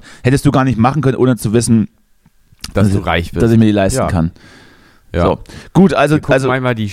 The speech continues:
Speaker 2: die Scheine noch aus den Nasenlöchern raus.
Speaker 1: Das ist richtig.
Speaker 2: Das mag auch andere Gründe haben, ne? Das weiß man nicht.
Speaker 1: Also wir werden das beobachten, ähm, wie's, wann äußerliche Geschichten hier, hier stehen.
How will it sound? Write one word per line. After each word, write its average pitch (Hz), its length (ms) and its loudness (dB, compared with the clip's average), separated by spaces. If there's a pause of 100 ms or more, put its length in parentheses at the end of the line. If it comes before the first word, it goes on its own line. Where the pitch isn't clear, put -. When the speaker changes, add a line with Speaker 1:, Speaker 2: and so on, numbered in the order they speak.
(120)
Speaker 2:
die 107 80 -4
Scheine 117 300 -2
noch 110 120 0
aus 95 140 0
den 101 120 -2
Nasenlöchern 95 560 -2
raus. 78 300 -6
Speaker 1:
Das 104 200 4
ist 95 40 -4
richtig. 95 220 -2
Speaker 2:
Das - 20 -4
mag 120 180 -6
auch - 60 -10
andere 113 180 -6
Gründe 82 320 -4
haben, 73 200 -8
ne? 101 180 -6
Das 98 240 -16
weiß 87 160 -6
man 76 100 -8
nicht. - 160 -14 (800)
Speaker 1:
Also 123 160 2
wir 117 80 2
werden 120 160 2
das 131 100 -4
beobachten, 127 580 0
ähm, 113 340 0
wie's, 123 280 0
wann 113 220 -2
äußerliche 123 560 0
Geschichten 107 420 0
hier, 95 240 2
hier 92 200 0
stehen. 85 320 -2